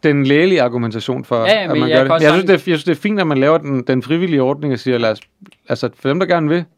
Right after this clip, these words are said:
Speaker 1: skyd den
Speaker 2: Men
Speaker 1: af."
Speaker 2: jeg, jeg kan også sagtens selv, altså, jeg vil sige, jeg må indrømme, jeg er også nået frem til nu, altså, min følelse af det her er også ligesom, prøv, jeg er ligeglad med restriktioner. Jeg er ligeglad med restriktioner i lang tid. Øh, jeg, jeg er ligeglad med, om vi er lukket en måned mere eller mindre.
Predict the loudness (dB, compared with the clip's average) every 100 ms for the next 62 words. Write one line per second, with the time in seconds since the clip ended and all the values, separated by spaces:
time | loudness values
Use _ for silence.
0 | _ _ _ _ _ _ -16 -8 -2 -2
1 | -2 -4 -4 -6 -8 -8 -10 -8 -4 -4
2 | -4 -8 -14 -16 _ -6 -2 0 0 0
3 | -2 -2 -4 -6 -6 -10 -8 -4 -4 -6
4 | -8 -6 -6 -4 -6 -4 -6 -6 -4 -4
5 | -6 -6 -6 -6 -10 _ _ _ _ -12
6 | -6 -4 -4 -6 -6 -8 -12 -20 -20 -20
7 | -20 -20 _ _ -10 -6 -4 -4 -4 -4
8 | -4 -8 -12 -12 -14 -14 -10 -8 -10 -12
9 | -14 -16 -16 _ _ _ _ _ -8 -6
10 | -6 -8 -8 -8 -6 -2 0 -2 -4 -6
11 | -4 -2 -2 -4 -6 -2 -4 -4 -8 -4
12 | -4 -4 -6 -6 -6 -4 -4 -4 -4 -2
13 | 0 0 -2 -6 -8 -6 -6 -8 -8